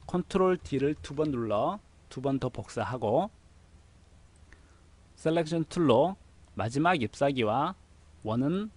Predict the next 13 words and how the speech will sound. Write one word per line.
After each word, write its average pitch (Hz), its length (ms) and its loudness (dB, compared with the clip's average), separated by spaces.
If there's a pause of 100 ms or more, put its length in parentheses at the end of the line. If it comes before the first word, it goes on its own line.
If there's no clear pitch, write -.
(160)
선택하여 156 800 -2 (540)
딜리트를 143 560 2
눌러 131 340 2
삭제합니다. 107 720 -2 (1300)
셀렉션 156 480 0
툴로 151 500 4 (580)
전체 131 360 -2
선택하고 143 840 0 (400)
오브젝트, 120 800 -4 (460)
패스, 113 520 -4 (680)
아웃라인 147 500 0
스트로크를 170 580 -4
선택하여 151 720 -2